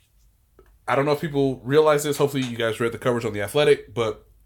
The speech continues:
good friend, colleague, Rustin Dodd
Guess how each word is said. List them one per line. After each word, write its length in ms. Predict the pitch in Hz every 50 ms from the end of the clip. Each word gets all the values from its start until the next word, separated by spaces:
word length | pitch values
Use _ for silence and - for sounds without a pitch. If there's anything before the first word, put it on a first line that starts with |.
| -
good 180 | 127 143 156 156
friend, 480 | 156 156 151 151 147 143 139 135 127 - - _ _ _ _ _ _ _ _
colleague, 540 | - - 160 156 147 139 139 139 139 127 - -
Rustin 300 | 147 151 147 - 143 139
Dodd 400 | 131 131 123 120 120 117 -